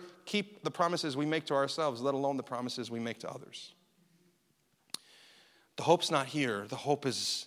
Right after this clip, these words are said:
in Jesus. And this is what it means that Jesus did for us what we couldn't do for ourselves. And the last thing I want us to see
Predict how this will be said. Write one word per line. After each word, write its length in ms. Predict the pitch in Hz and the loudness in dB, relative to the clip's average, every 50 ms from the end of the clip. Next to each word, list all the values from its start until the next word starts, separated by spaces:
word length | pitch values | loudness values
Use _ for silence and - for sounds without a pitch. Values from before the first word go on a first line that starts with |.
| - - | -10 -8
in 160 | 127 113 101 | -8 -6 -4
Jesus. 640 | 92 113 120 120 110 98 104 78 - - - - - - - - - - - - - _ | -4 -2 -2 -4 -4 -6 -8 -6 -4 -4 -4 -4 -6 -10 -18 -20 -20 -20 -20 -20 -14 _
And 140 | - 113 | -4 0
this 140 | 123 156 143 | 0 2 2
is 100 | 151 135 | 2 0
what 160 | 120 131 139 | 4 4 4
it 100 | 131 131 | 4 4
means 520 | 127 120 123 123 117 110 104 98 98 - - | 2 2 0 2 0 0 -2 -2 -2 -2 -2
that 140 | - 107 - | -4 -6 -6
Jesus 380 | - 139 139 131 120 127 117 104 | -2 -2 -2 0 -2 -4 -6 -4
did 180 | 131 131 127 | -4 -4 -4
for 160 | - - 123 | -4 -4 -4
us 100 | 117 101 | -4 -4
what 80 | 117 110 | -4 -6
we 80 | 113 104 | -6 -6
couldn't 260 | - - 120 110 98 | -2 -2 -2 -2 -2
do 140 | 110 110 101 | -4 -4 -4
for 220 | - - 110 104 | -4 -4 -4 -2
ourselves. 440 | 101 95 - - 107 95 92 98 117 | -2 -2 -2 -2 -2 -4 -4 -4 -4
And 80 | 117 | 0
the 60 | 117 120 | 4 6
last 300 | 131 147 160 156 - - | 8 6 6 4 2 -2
thing 160 | 156 131 123 | -2 0 0
I 40 | 123 | 2
want 200 | 120 123 127 123 | 2 2 0 0
us 80 | 113 - | -2 -4
to 100 | - 110 | -4 -4
see 460 | - - - 156 143 127 120 - | -2 -2 0 0 2 0 0 -2